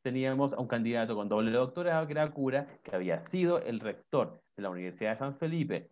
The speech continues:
y que circulaba con toda la parafernalia de la, de, del rector de, todavía cuando ya se había abolido la universidad,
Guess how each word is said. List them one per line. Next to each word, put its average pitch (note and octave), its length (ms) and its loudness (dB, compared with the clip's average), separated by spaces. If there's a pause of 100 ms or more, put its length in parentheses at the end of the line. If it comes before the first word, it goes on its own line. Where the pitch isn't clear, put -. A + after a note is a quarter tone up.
y A2 140 -8
que G#2 80 -4
circulaba G#2 600 2
con - 300 -4
toda B2 140 4
la C#3+ 100 4
parafernalia C#3+ 720 2
de C3 80 2
la, A#2 200 -6
de, A2 360 -2
del A2+ 160 -8
rector A#2 320 -6
de, - 160 -6
todavía A2 400 0
cuando B2+ 240 -6
ya A2 80 -2
se A2+ 80 -6
había B2+ 160 -2
abolido D#3+ 400 2
la D3+ 80 2
universidad, D3 640 -4